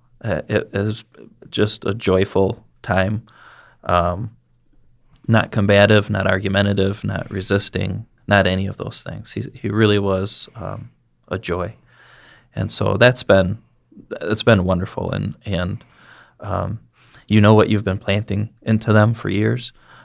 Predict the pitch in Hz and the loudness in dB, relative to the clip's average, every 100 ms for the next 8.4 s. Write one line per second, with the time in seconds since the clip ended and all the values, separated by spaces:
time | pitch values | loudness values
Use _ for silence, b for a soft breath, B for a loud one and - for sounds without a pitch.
0 | b - 92 90 98 - _ _ _ _ | b -2 0 0 -6 -12 _ _ _ _
1 | _ _ _ _ _ 117 104 - 107 98 | _ _ _ _ _ -10 -8 -4 -2 -2
2 | 110 101 104 92 104 104 101 98 98 98 | 0 0 0 -2 -4 -2 0 0 -2 -2
3 | 98 113 - _ _ _ 101 - 110 - | -4 -6 -14 _ _ _ -8 -6 -8 -6
4 | 101 104 - 101 92 98 - - _ _ | -6 -6 -6 -6 -6 -8 -10 -20 _ _
5 | _ - - 113 110 98 98 104 92 - | _ -18 -8 0 2 4 2 -2 -6 0
6 | 104 98 - 95 117 - 107 107 107 110 | 2 2 -2 -6 -6 -6 -6 -4 -4 -2
7 | 101 - 110 110 - - - 87 - - | -2 -2 -6 -6 -12 -12 -10 -10 -8 -10
8 | 123 - 113 | -10 -8 -8